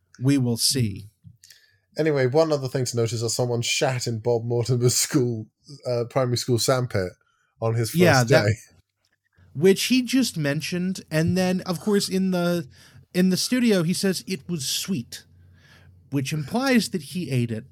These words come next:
Speaker 1: And I'm sorry that we have to think about that.
Speaker 2: I didn't even clock that until you said it, and I've literally, if I had a camera pointed in my face right now, you'd have seen my face cringe and coil in frustra-, in, not frustration.
Speaker 1: Yeah.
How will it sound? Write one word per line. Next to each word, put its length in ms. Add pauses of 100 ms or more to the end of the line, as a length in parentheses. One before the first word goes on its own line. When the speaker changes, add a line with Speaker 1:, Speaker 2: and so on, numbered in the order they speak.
(180)
Speaker 1:
And 120
I'm 320
sorry 720
that 260
we 140
have 240
to 80
think 280
about 340
that. 260 (100)
Speaker 2:
I 140
didn't 260
even 300
clock 400
that 200
until 320
you 140
said 320
it, 180
and 160
I've 200
literally, 580 (440)
if 140
I 120
had 100
a 60
camera 420
pointed 300
in 60
my 120
face 260
right 140
now, 140
you'd 220
have 100
seen 240
my 120
face 360 (640)
cringe 520
and 220
coil 460
in 100
frustra-, 480 (160)
in, 320 (400)
not 180
frustration. 520 (240)
Speaker 1:
Yeah. 300